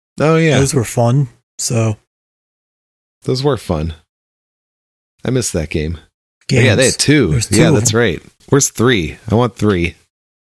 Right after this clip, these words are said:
Speaker 1: Come out.
Speaker 2: The world is still waiting for number three.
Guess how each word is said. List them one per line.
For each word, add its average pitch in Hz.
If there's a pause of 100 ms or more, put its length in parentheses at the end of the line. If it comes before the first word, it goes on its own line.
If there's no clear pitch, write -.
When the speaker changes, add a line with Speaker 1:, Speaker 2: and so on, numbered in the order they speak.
(580)
Speaker 1:
Come 87
out. 80 (300)
Speaker 2:
The 127
world 131
is 113
still 120
waiting 113
for -
number 113
three. 113